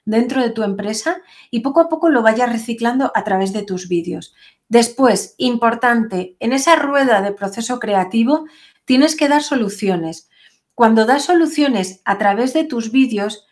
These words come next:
la gente te va a buscar porque van a encontrar en ti a alguien que les puede ayudar. Y cuando ayudas, inspiras. Y cuando inspiras, vuelves otra vez al, al principio, ¿no?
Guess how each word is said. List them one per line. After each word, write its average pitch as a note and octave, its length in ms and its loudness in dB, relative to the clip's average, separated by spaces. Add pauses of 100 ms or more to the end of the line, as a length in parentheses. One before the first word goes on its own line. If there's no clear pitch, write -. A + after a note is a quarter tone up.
(180)
la A3 120 0
gente C4+ 260 -2
te D#4+ 120 -2
va C4 100 4
a A#3+ 80 4
buscar G3+ 560 -2 (540)
porque A3+ 260 0
van C4 200 4
a D#4+ 40 2
encontrar B3 840 0
en G#3+ 280 -4
ti F4+ 500 2
a G#3+ 220 6
alguien D4+ 460 0
que A3+ 120 -2
les G3 200 -2
puede G3+ 260 -4
ayudar. F#3 560 -2 (400)
Y A#3+ 120 -4
cuando A3 360 4
ayudas, D4+ 800 2
inspiras. A3 880 -2
Y A#3+ 120 -6
cuando A3+ 320 0
inspiras, D4 760 0 (220)
vuelves B3 720 4
otra A3 260 0
vez A3+ 360 -2 (140)
al, G3 440 2
al G#3+ 160 0
principio, A3+ 640 -2
¿no? D#4+ 220 -2